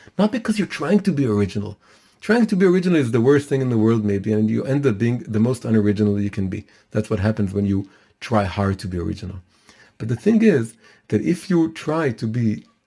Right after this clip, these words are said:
a, a good king, following a righteous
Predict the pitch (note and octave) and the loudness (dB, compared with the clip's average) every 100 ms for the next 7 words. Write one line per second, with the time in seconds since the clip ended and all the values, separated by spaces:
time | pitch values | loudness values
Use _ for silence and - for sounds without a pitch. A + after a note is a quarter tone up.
0 | _ G#2+ G#2 G#2+ - _ _ A2 G#2 G2 | _ 0 0 0 -6 _ _ -4 -4 0
1 | C3+ D#3+ D#3+ E3+ _ _ _ _ _ _ | 4 4 2 -10 _ _ _ _ _ _
2 | - D#3+ G#2 F2+ F2 _ _ _ _ - | 2 2 4 -2 -8 _ _ _ _ -14
3 | - C#3 E3 F3 C3+ A#2 B2 - A2+ A2+ | 0 4 6 6 4 4 -2 2 4 4
4 | B2 - B2 - | 2 -2 -10 -12